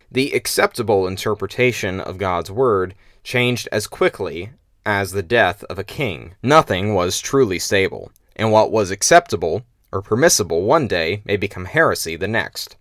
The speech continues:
Even though the Church of England was Protestant, that didn't mean it tolerated all degrees of Protestantism. Any denomination that questioned the authority of the church was simultaneously a threat to the legitimacy of the authority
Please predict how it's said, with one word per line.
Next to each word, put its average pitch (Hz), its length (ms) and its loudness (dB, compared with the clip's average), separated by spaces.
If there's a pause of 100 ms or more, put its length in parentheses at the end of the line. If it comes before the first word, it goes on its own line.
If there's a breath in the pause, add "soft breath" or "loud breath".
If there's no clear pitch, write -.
(120)
Even 175 240 2
though 147 140 6
the 123 100 4
Church 117 280 0
of 95 100 -2
England 95 480 -2
was 80 180 -2
Protestant, 92 760 2
that 139 140 6
didn't 139 360 2
mean 135 280 2
it 101 160 -4
tolerated 107 640 4 (120)
all 185 260 6
degrees 87 720 -6
of 101 140 -6
Protestantism. - 880 -2 (300)
Any 160 240 2
denomination 95 840 -2
that 85 140 -8
questioned 95 380 -2
the 82 80 -2
authority 92 400 0
of 78 80 -4
the 85 80 -10
church 110 540 -2 (240)
was - 80 -6
simultaneously 113 960 0
a 55 80 -6
threat 135 400 2
to 92 360 -6
the 92 240 -6
legitimacy 107 880 -2
of 95 140 -6
the 92 160 0
authority 90 540 -4